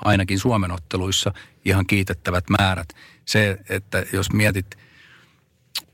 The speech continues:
uutispäätöksiä tehdessäsi, niin että tulee joku naisten jääkiekkoliigan ottelukatsaus ehkä Yleltä joskus, ja sit sä katsot sinne lehtereille, siellä on kaksitoista maksavaa katsojaa, niin se on ehkä uutisena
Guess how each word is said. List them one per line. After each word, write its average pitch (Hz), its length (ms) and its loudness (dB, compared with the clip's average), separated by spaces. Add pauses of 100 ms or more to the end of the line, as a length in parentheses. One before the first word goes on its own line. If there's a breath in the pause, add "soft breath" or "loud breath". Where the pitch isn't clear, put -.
(140)
uutispäätöksiä 98 1040 0
tehdessäsi, 98 800 0
niin 92 320 0
että 90 400 -4 (220)
tulee 95 280 0
joku 92 360 -2
naisten 98 720 0
jääkiekkoliigan 98 960 0
ottelukatsaus 98 880 0
ehkä 95 220 0
Yleltä 92 340 0
joskus, 87 460 -2
ja 90 60 0
sit - 120 -4
sä - 80 -4
katsot - 320 -2
sinne 95 260 2
lehtereille, 92 500 0
siellä 90 300 0
on 87 200 -2
kaksitoista 90 500 0
maksavaa 92 480 0
katsojaa, 110 540 2 (460 loud breath)
niin 95 280 2 (100)
se - 260 -4
on 101 280 0
ehkä 107 400 2
uutisena 107 840 0